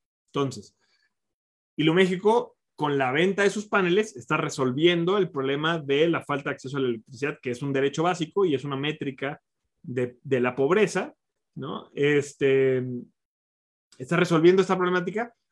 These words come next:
al mismo tiempo que está creando un modelo de negocio rentable, porque mientras más familias le compren sus paneles solares, pues más puede llegar a más familias. Habrá quien haga esto a manera de donativo y quien regale paneles solares en comunidades, está bien,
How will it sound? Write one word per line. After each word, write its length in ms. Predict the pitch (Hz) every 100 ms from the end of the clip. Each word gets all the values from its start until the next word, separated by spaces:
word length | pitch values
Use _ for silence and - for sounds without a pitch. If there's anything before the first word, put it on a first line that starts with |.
| -
al 140 | 165
mismo 260 | 208 233 233
tiempo 260 | 226 214
que 60 | 190
está 260 | 165 190
creando 440 | 185 190 185 180 180
un 80 | 175
modelo 240 | 160 160
de 60 | 156
negocio 300 | 143 135 143
rentable, 400 | 151 160 170 127 -
porque 240 | 123 131
mientras 280 | 127 120 120
más 200 | 151 170
familias 400 | 180 196 170 117
le 120 | 117
compren 360 | - 135 147 143
sus 160 | -
paneles 320 | - 160 165 165
solares, 480 | 185 165 180 - _ _ _ _ -
pues 180 | 185
más 300 | 170 151 151 - - _
puede 180 | 156 151
llegar 200 | 147 131
a 60 | 127
más 300 | 131 131 -
familias. 420 | 165 170 120 _ _ _ _ _
Habrá 260 | 139 151 180
quien 220 | 220 220
haga 240 | 202 202 196
esto 480 | - 208 214 - -
a 80 |
manera 380 | 143 139 156 175
de 420 | 165 151 160 175 139
donativo 600 | 139 143 147 233 180 127
y 60 |
quien 160 | 123 131
regale 340 | 135 147 185
paneles 300 | 175 151 143
solares 280 | 131 131 127
en 80 | 131
comunidades, 580 | 127 143 202 170 - _
está 280 | - 135 143
bien, 300 | 175 165 -